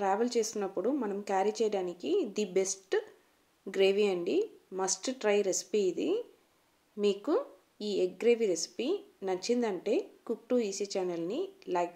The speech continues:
చేయండి, షేర్ చేయండి, కామెంట్ చేయండి. తప్పకుండా Cook to Easy ఛానల్ని సబ్స్క్రైబ్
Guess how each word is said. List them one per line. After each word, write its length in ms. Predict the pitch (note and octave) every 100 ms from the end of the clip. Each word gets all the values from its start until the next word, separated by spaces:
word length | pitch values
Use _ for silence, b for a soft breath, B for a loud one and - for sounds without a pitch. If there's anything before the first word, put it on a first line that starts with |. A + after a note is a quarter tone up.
| -
చేయండి, 380 | F#3+ E3+ F3 F#4+ - - -
షేర్ 300 | G#3+ F#3+ F#3+
చేయండి, 340 | - F#3+ F3 B3 F#4+ - - -
కామెంట్ 280 | G3 F#3+ F3+
చేయండి. 340 | E3+ E3 E3+ E4+ - b b b -
తప్పకుండా 640 | B3 - C4 B3+ G3 E3+ E3 - -
Cook 140 | G3+ -
to 80 | A#3+
Easy 180 | F#3+ G3 G3
ఛానల్ని 400 | F3+ D#3+ D#3 C#4 A#4 B3+ -
సబ్స్క్రైబ్ 460 | E3+ - G#3 G3+